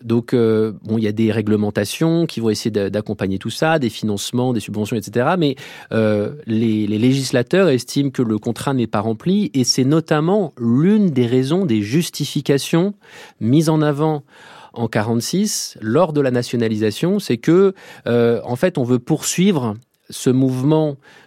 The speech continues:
de, euh, d'électrification totale du pays et que finalement ça a été, euh, assez coûteux,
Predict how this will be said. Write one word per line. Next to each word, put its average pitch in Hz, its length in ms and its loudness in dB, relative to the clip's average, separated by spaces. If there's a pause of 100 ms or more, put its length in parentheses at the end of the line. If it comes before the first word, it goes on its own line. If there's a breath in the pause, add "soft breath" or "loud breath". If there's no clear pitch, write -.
de, 107 180 0
euh, 135 400 4
d'électrification 127 920 -2
totale 143 520 0
du 113 140 -2
pays 156 500 2 (340 loud breath)
et 113 100 2
que 139 180 2
finalement 135 400 0
ça 165 140 -2
a - 20 2
été, 160 340 2
euh, 123 280 4
assez 135 360 0
coûteux, 185 540 0